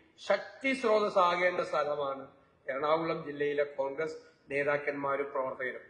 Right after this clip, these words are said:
നമ്മളായിരിക്കണം ബാക്കി പതിമൂന്ന് ജില്ലകളിലെയും നേതാക്കൾക്കും പ്രവർത്തകർക്കുമുള്ള മാതൃക. നമ്മുടെ ലക്ഷ്യം എന്താണ്? നിയമസഭാ തെരഞ്ഞെടുപ്പ് വരുന്നു.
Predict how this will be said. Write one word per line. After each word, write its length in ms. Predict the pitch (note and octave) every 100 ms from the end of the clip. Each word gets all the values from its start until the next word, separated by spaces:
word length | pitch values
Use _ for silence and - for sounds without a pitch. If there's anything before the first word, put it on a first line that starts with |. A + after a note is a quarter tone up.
| - _ D3
നമ്മളായിരിക്കണം 960 | D3 F3+ G3+ G#3 G3 G3 G3+ G3+ G3
ബാക്കി 320 | F3+ F3+ - - -
പതിമൂന്ന് 460 | F#3 A3+ B3+ C4
ജില്ലകളിലെയും 720 | A3 G#3+ G#3+ G3 F#3+ D#3+ C3 - - _ _ -
നേതാക്കൾക്കും 760 | C#3 E3+ F3+ F#3 F3+ E3+ F#3 F3
പ്രവർത്തകർക്കുമുള്ള 920 | D#3+ D#3 D#3 E3 E3+ D#3+ D#3 D3+ D3+
മാതൃക. 520 | C3+ B2 B2 B2+ B2 A#2 - _ _ _ _ _ D#3
നമ്മുടെ 200 | F3+ G3
ലക്ഷ്യം 360 | F#3+ - G#3+
എന്താണ്? 400 | G#3 G#3 G#3 G#3 - - - - _
നിയമസഭാ 500 | D3 F3 F#3 G3 G#3
തെരഞ്ഞെടുപ്പ് 480 | G#3 G#3 G#3 G3+ -
വരുന്നു. 360 | G#3+ G#3+ G#3+